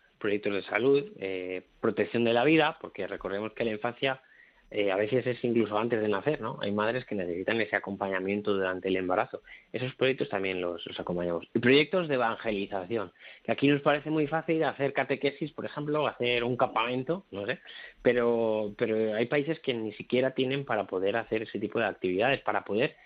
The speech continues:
imagínate, para dar de comer a, a cien niños en, en un campamento en una diócesis, en Togo, por ejemplo, en África. Pues eso hay que pagarlo. O las facturas de la luz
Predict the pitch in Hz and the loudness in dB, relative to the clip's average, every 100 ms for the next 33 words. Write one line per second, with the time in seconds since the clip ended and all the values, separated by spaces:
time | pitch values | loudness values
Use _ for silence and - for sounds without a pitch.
0 | - - 120 160 156 123 92 - 107 113 | -16 -2 0 2 2 2 0 0 2 2
1 | 139 156 156 151 165 170 _ _ _ - | 2 0 0 0 0 -2 _ _ _ -20
2 | - 110 113 107 107 107 110 110 110 104 | -2 2 4 2 2 -2 0 0 2 0
3 | - 127 135 135 143 - 127 120 113 107 | 0 0 0 0 -2 -2 -2 -2 -4 -4
4 | 110 117 123 120 113 120 131 143 147 131 | 0 0 0 0 -2 -2 0 0 2 2
5 | 104 95 98 95 101 104 113 104 104 98 | 0 -2 -4 -4 -4 0 2 4 4 2
6 | 95 104 98 90 - - 101 - - _ | -2 0 0 -2 -8 -10 -10 -12 -18 _
7 | _ _ _ _ - 98 95 87 135 90 | _ _ _ _ -2 0 0 4 4 4
8 | 78 95 90 113 82 78 98 95 92 - | -4 -8 -6 -6 -6 -6 -6 -6 -8 -12
9 | 85 _ - - - 98 - 117 135 170 | -14 _ -20 -20 -2 -2 0 0 2 4
10 | 151 131 117 107 101 117 117 - 123 - | 4 2 0 0 0 2 2 0 -4 0
11 | 143 147 156 151 151 175 175 | 2 2 2 2 2 0 -2